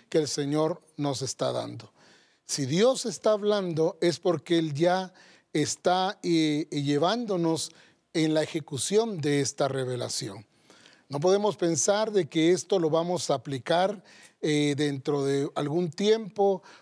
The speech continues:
o que vamos a ver cuándo lo hacemos. No, esto es inmediato. Esto tiene que ser ya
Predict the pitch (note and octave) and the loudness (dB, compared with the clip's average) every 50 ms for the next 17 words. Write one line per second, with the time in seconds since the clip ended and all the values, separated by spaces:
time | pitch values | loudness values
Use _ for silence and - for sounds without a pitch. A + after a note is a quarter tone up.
0 | _ _ - D#3+ D#3 C#3+ - - D3+ D3 D3 C#3+ C#3+ C#3 C#3 C3 D#3+ E3 F3 F3+ | _ _ 0 0 0 0 -2 -4 -2 0 0 2 0 0 0 0 0 0 0 -2
1 | F3 D3 - - D3+ C#3 C#3 D#3 E3+ F3 F3 D3 - - F3 F#3 G#3 A3+ A#3 A3+ | -4 -4 -2 0 0 0 2 4 2 2 2 0 -6 -2 0 2 2 2 0 -2
2 | G#3+ F#3 F3+ E3 D#3 D3+ C#3+ C#3 B2+ - - G3+ G#3+ G#3+ G#3 G#3 G#3+ G#3+ - - | -2 0 0 2 2 2 0 0 0 0 2 2 2 0 0 -2 -2 -2 -4 -6
3 | - - - - - - - D3 D3+ - - E3+ F3+ E3 - - - F#3 E3+ E3+ | -12 -16 -20 -20 -18 -8 -4 -2 -2 -2 0 0 0 0 0 0 0 2 2 2
4 | D#3+ - - - - - - _ _ _ E3+ E3 D3 C#3+ C3+ B2+ B2+ D3 D3+ C#3 | 2 0 -4 -4 -10 -18 -20 _ _ _ -2 0 0 0 -2 0 0 0 0 0
5 | A#2 - - - _ _ _ - D3+ D#3 C#3 G3+ F3+ - F#3+ F#3+ G3 F#3+ - F#3 | -2 -8 -18 -20 _ _ _ -4 -4 -2 0 -2 0 0 0 0 0 0 0 0
6 | F3 - - - E3+ E3 E3 D#3 C3+ C3 D#3 D#3 D#3+ F3 F#3 F3+ | 0 0 0 2 2 0 0 -2 0 2 2 4 4 2 0 -2